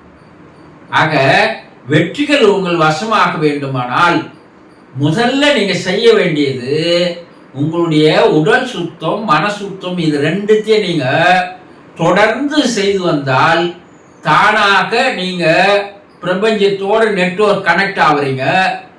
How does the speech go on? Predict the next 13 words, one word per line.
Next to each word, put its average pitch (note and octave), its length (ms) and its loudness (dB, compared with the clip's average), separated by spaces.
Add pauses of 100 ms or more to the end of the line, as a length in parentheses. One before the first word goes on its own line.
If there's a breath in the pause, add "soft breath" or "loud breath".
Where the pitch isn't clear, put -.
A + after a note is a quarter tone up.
(280)
அந்த G3 280 0
பிரபஞ்சம் G#3 680 0
உங்களுக்கு F3+ 440 -2
அளவுக்கு G3+ 560 4
அதிகமான F#3 580 0 (600)
வாய்ப்புகளை, F#3 760 -2
சந்தர்ப்பங்களை, E3+ 840 -4
சூழ்நிலைகளை G3+ 720 -4
எடுத்து - 380 -2
வந்து E3 280 0
உங்களுக்கு D#3 460 -4
தருகிறது F#3 600 2
என்பதை C#3+ 460 -2